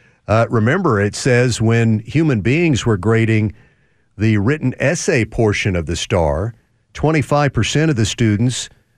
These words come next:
were getting zeros on that portion of the exam.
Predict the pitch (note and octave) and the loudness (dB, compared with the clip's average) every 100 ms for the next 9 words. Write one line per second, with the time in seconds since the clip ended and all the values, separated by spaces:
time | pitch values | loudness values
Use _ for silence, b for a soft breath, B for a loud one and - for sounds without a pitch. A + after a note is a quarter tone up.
0 | _ - A2+ G2+ C3 B2+ A2 F2 C#3 A3 | _ -6 -4 0 0 0 0 0 -2 0
1 | G#2+ C#2+ - B2 A#2 C3+ - C#3+ C#3+ - | -2 -4 -4 0 2 0 -2 0 0 0
2 | C#3 C3+ D3+ C3 D#3+ F#3 F3+ E2 | 0 0 0 -2 -2 -2 -4 -8